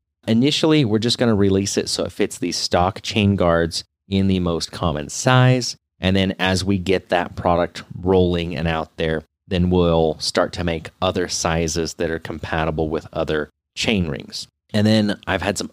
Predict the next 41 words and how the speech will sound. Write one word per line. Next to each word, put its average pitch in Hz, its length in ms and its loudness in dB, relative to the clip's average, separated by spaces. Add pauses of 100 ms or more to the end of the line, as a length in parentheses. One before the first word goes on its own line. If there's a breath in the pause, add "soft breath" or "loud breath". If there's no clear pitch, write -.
other, 113 380 0 (220)
what 110 140 -2
I 104 60 2
think 104 180 -2
are 104 60 2
really 92 220 0
awesome 85 400 -4
ideas 82 480 -4
on 85 260 -8
similar 277 580 2
products - 600 0 (260)
that 92 100 -2
we 90 120 0
can 87 160 -6
make 85 220 -4
here 82 420 -2
as 80 240 -4
well. 113 360 4 (300)
But 127 80 0
that 151 160 4
all 143 180 4
<laughs> - 100 -4
comes 120 200 0
down 110 280 2
to 98 380 2 (240)
having 98 320 -2
the 87 60 -2
time 90 280 -4
to 85 100 -4
develop 104 360 2
new 98 180 -4
products, 85 600 0 (240)
which - 200 -6
we're 98 120 2
balancing 85 680 0
with 80 280 -2 (320)
getting 87 300 2
these 80 280 -4
Blackbirds 82 840 -2 (240)
shipped - 340 -2
out. 78 260 0